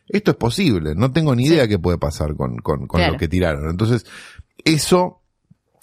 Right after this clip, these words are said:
Speaker 1: por el lado, ah, japonés, que después crece y se convierte en una industria que está viva al día de hoy, digamos, la guerra entre Toho y Daiei,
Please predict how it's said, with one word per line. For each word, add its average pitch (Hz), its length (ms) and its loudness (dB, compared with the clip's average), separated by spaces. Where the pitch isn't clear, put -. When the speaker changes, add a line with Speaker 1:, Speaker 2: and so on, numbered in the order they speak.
Speaker 1:
por 101 140 2
el 101 100 0
lado, 110 420 2
ah, 80 120 -2
japonés, 92 400 -2
que 101 80 0
después 160 260 0
crece 123 460 2
y 107 40 -2
se 92 120 -2
convierte 98 240 2
en 107 80 2
una 98 80 2
industria 92 380 2
que 71 60 -8
está 87 200 -2
viva 101 200 2
al 95 120 -2
día 90 160 0
de 92 120 0
hoy, 110 260 2
digamos, 80 380 -2
la 82 140 -2
guerra 95 300 0
entre 87 240 -2
Toho 101 340 0
y 90 100 0
Daiei, 98 540 0